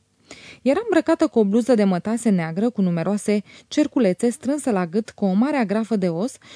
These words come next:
și sugrumată la mijloc cu un cordon de piele, în care se vedea prins de un lănțuișor urechea unui cesuleț de aur. Doamna care juca table cu Pascalopol, în vreme ce ceilalți o priveau, ridică o față scrutătoare și examină din cap până în picioare pe Felix, ridicându-și în același timp, cu multă demnitate,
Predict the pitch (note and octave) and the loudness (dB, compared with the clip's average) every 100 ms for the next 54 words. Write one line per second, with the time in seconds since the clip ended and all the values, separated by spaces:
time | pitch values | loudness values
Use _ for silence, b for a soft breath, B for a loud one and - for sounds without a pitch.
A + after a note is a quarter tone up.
0 | B - F4+ - A#3+ A3+ A3+ B3+ A#3+ F#3+ | B -2 -2 0 2 4 4 2 0 2
1 | F#3 F3+ A3+ A#3 - G#3+ G3 F#3 E3+ G#3 | 0 0 0 -2 0 2 2 0 0 4
2 | A#3 G3+ - E3 E3+ B3+ B B B D4 | 4 4 0 -6 -4 -6 B B B -2
3 | E4 D#4+ D#4 D4+ E4 F#4+ D#4+ E4 B3 A#3+ | 2 2 2 0 0 0 -2 0 4 4
4 | G#3+ G#3 G3+ A3 D4+ D4+ C4+ B3 B3 A#3 | 4 4 0 0 0 2 2 0 2 4
5 | A#3 A3+ A3 F#3+ F#3+ G3+ - G3 A#3+ F3+ | 6 4 2 -2 -2 -4 -2 0 0 0
6 | D3+ - B B B B - D#4+ G4+ F4 | -6 -14 B B B B 0 0 0 0
7 | B3 G3+ G3 A#3 A3 G3+ A3 - F3+ G#3 | 2 2 0 0 0 2 2 0 0 0
8 | - C#4+ G3 E3 A#3 G#3+ F3+ F3 F#3 F#3 | 0 2 2 2 2 2 2 0 0 0
9 | F3+ E3 G#3+ A3 F#3+ B3 B3 B3 E3+ E3 | -2 0 2 2 2 0 -2 -2 -2 -4
10 | B3 B B B - D4+ D#4 G#4 F#4 C#4 | -6 B B B 0 0 2 2 2 2
11 | D4+ D4+ - B3+ B3+ A3 G3 F3+ F3+ C4+ | 0 0 -4 -2 0 0 0 0 0 -4
12 | B B B - D4+ B3+ D#4 D#4+ F#4+ E4 | B B B 2 2 2 0 0 0 0
13 | C#4 D#4 D#4 C#4+ B3+ A3 C4+ C#4+ C#4+ D4 | 2 2 2 2 2 2 0 0 2 0
14 | - C#4 F3+ - - G3+ F#3 G3+ A#3 A#3+ | 2 2 0 -4 -4 -2 -2 0 2 2
15 | A#3 G3+ F3+ - B3+ B3 - E3+ G3+ - | 2 0 0 -2 -2 -2 -2 -4 -4 -2
16 | G3 G#3 A#3 B3 G3+ F3+ E3 E3 E3+ B3 | 2 2 2 2 2 0 -2 -8 -6 -6